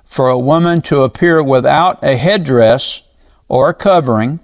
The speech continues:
now we're gonna get into specifics here, so I want you to listen to what I'm saying. That would be cause for a disgrace or to be dishonored. Uh, so men or women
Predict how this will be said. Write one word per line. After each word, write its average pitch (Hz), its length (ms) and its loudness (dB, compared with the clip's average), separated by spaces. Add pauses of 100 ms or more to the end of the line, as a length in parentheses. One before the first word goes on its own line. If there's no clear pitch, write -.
(640)
now 120 280 -2
we're 123 160 -4
gonna 135 260 0
get 175 180 0
into 156 200 -2
specifics 180 760 -2
here, 127 160 0
so 135 160 0
I - 20 4
want 147 320 -2
you 156 60 -6
to 151 60 -2
listen 170 320 0
to 135 80 -2
what 135 140 0
I'm 127 100 -2
saying. 139 460 -2 (1400)
That 147 240 0
would 165 300 -4
be 151 280 -4 (260)
cause 135 440 2
for 127 340 -2
a 120 180 2
disgrace 120 680 0
or 120 220 0
to - 140 -8
be 113 160 -2
dishonored. 113 580 -4 (840)
Uh, 120 300 2
so 139 320 0
men 147 300 0
or 220 80 2
women 185 400 0